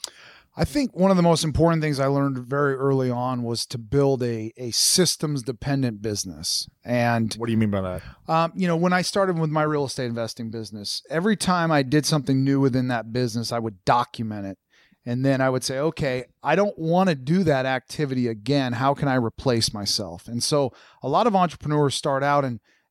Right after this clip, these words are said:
Speaker 1: their business is them. If you take them out of the business, there's no income that's produced, right? Most small businesses out there have a few employees, and, and the main person driving the business is literally working in it day in and day out. And so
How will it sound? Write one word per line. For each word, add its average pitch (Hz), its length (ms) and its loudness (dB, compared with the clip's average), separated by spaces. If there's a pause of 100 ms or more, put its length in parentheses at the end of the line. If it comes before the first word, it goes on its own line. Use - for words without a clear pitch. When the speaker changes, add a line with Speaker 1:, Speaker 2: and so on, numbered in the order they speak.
Speaker 1:
their 135 120 -2
business 147 840 2 (200)
is 117 240 -2
them. 110 560 -4
If 135 160 -16
you 139 60 -12
take 165 260 0
them 143 180 -4
out 156 160 6
of 139 60 2
the 127 80 -4
business, 131 600 0 (440)
there's 139 280 6
no 160 160 6
income 147 340 0
that's 120 220 -4
produced, 120 680 -6
right? 127 220 -2
Most 165 260 4
small 151 280 2
businesses 127 400 2
out 127 180 2
there 127 160 0
have 131 120 2
a 117 40 -4
few 135 260 -2
employees, 123 720 0
and, 110 160 -4 (480)
and 127 160 -4
the 131 60 0
main 147 360 2
person 139 320 -2
driving 135 380 2
the 120 60 -4
business 127 500 -6
is - 320 -10
literally 143 420 2
working 131 420 0
in 131 120 0
it 113 180 -8
day 135 220 0
in 131 160 -2
and 117 120 -6
day 120 200 -4
out. 127 240 -2
And 117 100 -10
so 135 320 -2